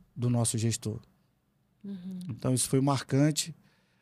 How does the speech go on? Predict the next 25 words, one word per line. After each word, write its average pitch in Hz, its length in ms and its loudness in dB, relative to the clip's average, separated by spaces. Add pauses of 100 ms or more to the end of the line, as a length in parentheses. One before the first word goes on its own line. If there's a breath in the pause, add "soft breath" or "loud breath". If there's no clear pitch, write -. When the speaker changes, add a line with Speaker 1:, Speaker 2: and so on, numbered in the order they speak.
(180 soft breath)
Speaker 1:
É, 113 680 2
nós 117 220 2
temos 120 400 2
aí 113 320 2
instituições 120 600 0
como 127 200 0
a - 20 -8
Copime, 127 500 0
que 123 140 -4
representa 120 560 0
mais 127 220 2
de 127 100 0
oitenta 127 380 -2
etnias 117 640 0
só 131 160 0
em 131 60 2
Manaus. 113 600 -2 (1000 soft breath)
E, 131 640 -4
e 113 80 2
nós, 117 680 2 (400)
entre 131 360 2
outras 123 360 0
coisas, 120 380 0
estamos 123 540 0
fortalecendo 120 1040 -2